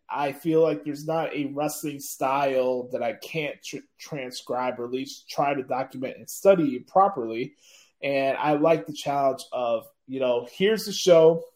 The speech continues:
here's the matches, document it and give it to the people. And I, hopefully I do a good jo-, good job of that, and I hope you guys enjoy the transcripts I put out there. So, uh, that's, uh, that's another good one, my man. Um,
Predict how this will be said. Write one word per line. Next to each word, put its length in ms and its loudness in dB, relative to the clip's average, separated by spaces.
here's 300 0
the 100 -2
matches, 680 -4
document 580 2
it 380 -4
and 220 -10
give 180 -4
it 120 -6
to 100 -14
the 100 -8
people. 480 -14
And 760 -6
I, 240 -2
hopefully 400 6
I 120 10
do 220 4
a 40 -2
good 160 2
jo-, 260 4
good 200 0
job 280 2
of 100 -2
that, 200 8
and 140 -4
I 20 -4
hope 220 2
you 120 4
guys 200 -2
enjoy 260 -4
the 80 -8
transcripts 540 -10
I 80 -4
put 260 -6
out 240 -4
there. 160 -16
So, 320 -16
uh, 280 -4
that's, 180 -2
uh, 400 -2
that's 220 -8
another 200 -6
good 180 -8
one, 120 -6
my 140 -8
man. 320 -10
Um, 440 4